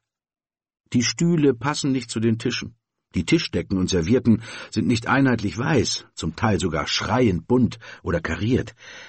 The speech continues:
An den Wänden hängen billige biblische Drucke oder russische Souvenirs. Da die Tür zur Küche immer offen steht, mischen sich Topfgeklapper und laute russische Wortfetzen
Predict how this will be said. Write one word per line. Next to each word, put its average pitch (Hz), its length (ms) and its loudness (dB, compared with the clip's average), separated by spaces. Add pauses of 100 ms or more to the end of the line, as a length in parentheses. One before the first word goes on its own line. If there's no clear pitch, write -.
(100)
An 135 120 2
den 127 180 4
Wänden 147 400 4
hängen 123 340 4
billige 127 460 2
biblische 113 560 -2
Drucke 113 420 0 (380)
oder 120 260 4
russische 101 460 0
Souvenirs. 78 680 -6 (600)
Da 123 180 2
die 120 180 0
Tür 170 220 0
zur 127 160 -6
Küche 151 340 0
immer 110 280 2
offen - 240 -2
steht, - 400 -2 (380)
mischen 147 260 2
sich 123 240 -2
Topfgeklapper 80 880 -4
und 98 160 0
laute 139 380 2
russische 117 520 0
Wortfetzen 113 680 0